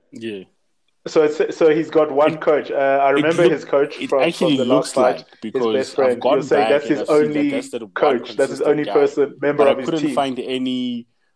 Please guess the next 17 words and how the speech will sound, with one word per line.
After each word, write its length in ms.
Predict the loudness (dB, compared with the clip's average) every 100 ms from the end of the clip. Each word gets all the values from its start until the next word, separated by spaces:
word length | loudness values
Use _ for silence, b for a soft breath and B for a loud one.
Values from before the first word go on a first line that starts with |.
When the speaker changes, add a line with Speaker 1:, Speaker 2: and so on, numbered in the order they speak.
| _
Speaker 1:
uh, 260 | -6 -4 -4
highlights 440 | -4 -4 -4 -8
that 120 | -12
would 160 | -14 -16
show 440 | -18 -10 -8 -6
his 220 | -10 -16 -20
corner. 500 | -8 -6 -4 -8 -16 _ _
So 160 | _ -8
I 60 | -4
might 260 | -2 -4
be 80 | -4
wrong. 260 | -4 -4 -4
Maybe 200 | -6 -8
it's 120 | -10
just 200 | -12 -10
for 100 | -10
this, 380 | -10 -12 -14